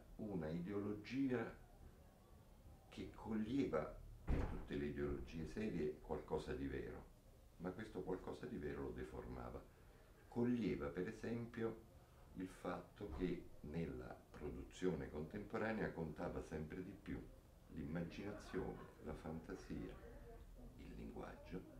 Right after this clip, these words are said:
gli affetti. Coglieva questo dato di fatto, ma solo per ritenere che ormai la questione della produzione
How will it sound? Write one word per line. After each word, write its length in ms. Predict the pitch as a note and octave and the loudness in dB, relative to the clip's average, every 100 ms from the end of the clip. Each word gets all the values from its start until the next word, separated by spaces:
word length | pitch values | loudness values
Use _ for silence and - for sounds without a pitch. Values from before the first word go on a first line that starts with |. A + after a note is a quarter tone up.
| - | -10
gli 120 | - - | -6 -4
affetti. 520 | - - - - - - - - - - - - - | -4 -8 -12 -14 -12 -12 -10 -12 -12 -12 -12 -12 0
Coglieva 440 | G2 A2+ B2 - | 4 8 10 10
questo 340 | - - - | 6 -2 0
dato 240 | C#2 C#2+ C2 | 2 2 0
di 120 | B1+ | -2
fatto, 440 | - B1+ - - | -2 -4 -4 -2
ma 140 | F2 A2+ | 0 0
solo 320 | - - - | 0 2 2
per 280 | - - - - - - - - - - - - - - | 4 4 2 -2 -12 -14 -12 -14 -14 -14 -12 -12 -10 -2
ritenere 800 | A2 A2+ A#2 - - - F#2 - - - - - - - - | 0 2 2 2 0 4 4 2 -8 -12 -12 -12 -12 -12 -6
che 120 | G2+ | 0
ormai 400 | G#2+ G#2 F2 C#2 | 2 2 2 4
la 120 | D2+ | 2
questione 540 | D#2 F#2+ - - G#2+ F#2 | 2 -2 -2 0 4 6
della 200 | D#2+ D#2 | 6 4
produzione 880 | E2 E2+ F#2+ - - G2+ F#2+ F2 | 2 0 0 0 2 4 4 2